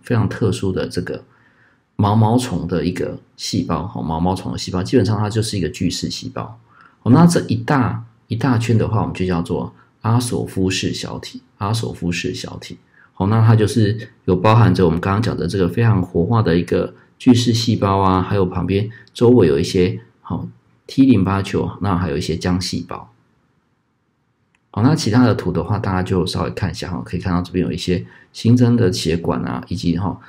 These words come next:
它的特征的话，就是会有一些二尖瓣的狭窄，好，那会有一些弥漫性的一些纤维的增厚，好，那还有瓣膜的话，哈，瓣叶的话会变形。好，那所以的话，这题的答案的话，我们就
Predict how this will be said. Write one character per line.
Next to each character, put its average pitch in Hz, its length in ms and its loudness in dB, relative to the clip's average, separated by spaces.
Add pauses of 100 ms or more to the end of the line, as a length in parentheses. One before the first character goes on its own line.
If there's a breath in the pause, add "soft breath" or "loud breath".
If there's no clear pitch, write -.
(140 loud breath)
它 - 140 -4
的 107 100 4
特 123 180 4
征 110 160 2
的 92 80 0
话， 98 140 -2
就 98 140 0
是 98 180 -4
会 104 160 2
有 73 80 2
一 76 60 -2
些 87 240 -2
二 113 100 4
尖 104 240 -2
瓣 95 160 0
的 71 100 0
狭 60 300 -10
窄， - 180 -10 (440 soft breath)
好， 90 140 -6
那 107 140 2
会 107 140 4
有 87 60 6
一 85 40 4
些 98 160 0
弥 95 160 2
漫 107 220 2
性 113 180 -2
的 73 140 -2
一 85 60 -2
些 92 180 0
纤 113 300 0
维 113 100 0
的 - 140 -10
增 87 260 -2
厚， - 300 -8 (320)
好， 87 200 -10 (320 soft breath)
那 95 140 -2
还 98 80 0
有 87 80 0
瓣 90 240 0
膜 64 180 0
的 71 120 -6
话， 95 200 -2
哈， - 200 -8 (100)
瓣 95 180 0
叶 92 140 2
的 - 100 -4
话 - 140 -8
会 92 140 -4
变 110 280 -4
形。 - 220 -12 (2250 soft breath)
好， 107 80 -2
那 143 160 2
所 165 160 2
以 127 60 6
的 107 100 4
话， 131 80 4
这 127 200 4
题 113 80 6
的 87 100 4
答 87 160 -2
案 95 120 0
的 87 100 0
话， 92 180 -2
我 78 60 -2
们 67 80 -6
就 101 120 -2